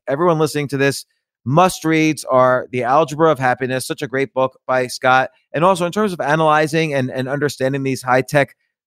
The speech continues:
businesses that have essentially taken over every aspect of our lives. The Four, which is about Amazon, Google,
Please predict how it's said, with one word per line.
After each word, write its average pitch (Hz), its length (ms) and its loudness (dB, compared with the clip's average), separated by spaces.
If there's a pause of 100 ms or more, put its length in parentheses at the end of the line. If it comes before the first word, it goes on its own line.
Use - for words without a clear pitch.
(160)
businesses 135 440 0
that 127 120 4
have 120 100 4
essentially 131 680 0 (360)
taken 147 340 0
over 139 600 2 (220)
every 131 260 -2
aspect 127 380 0
of 127 100 -2
our 123 120 2
lives. 143 440 2 (380)
The 131 80 0
Four, 160 640 2
which 123 180 -8
is 117 80 -12
about 131 360 0 (340)
Amazon, 139 560 0
Google, 135 580 2